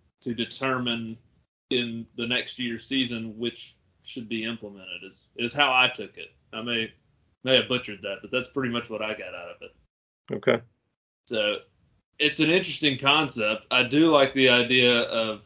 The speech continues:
Speaker 1: 'cause I've always thought it would be nice to go with what's going on with turkeys,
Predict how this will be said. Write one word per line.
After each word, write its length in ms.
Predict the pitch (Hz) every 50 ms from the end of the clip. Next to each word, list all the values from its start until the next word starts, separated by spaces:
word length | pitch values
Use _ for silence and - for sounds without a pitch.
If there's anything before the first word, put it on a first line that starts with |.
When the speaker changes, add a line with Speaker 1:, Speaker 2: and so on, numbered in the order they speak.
| _ _
Speaker 1:
'cause 160 | - 127 117 123
I've 160 | 127 127 131
always 260 | 127 123 117 110 -
thought 300 | - 127 123 127 123 123
it 80 | 117 -
would 140 | 120 107 104
be 100 | 117 113
nice 560 | 113 117 117 113 113 113 - - - - - _ _ _ _ _ _ _ _ - -
to 300 | - 139 127 120 113 104
go 280 | 98 131 123 123 120 117
with 220 | 113 120 117 - 120
what's 260 | 123 123 120 123 -
going 320 | - 139 127 120 120 117
on 240 | 117 120 127 127 120
with 140 | 113 107 -
turkeys, 760 | - 131 139 135 131 - 120 104 107 110 110 - - - -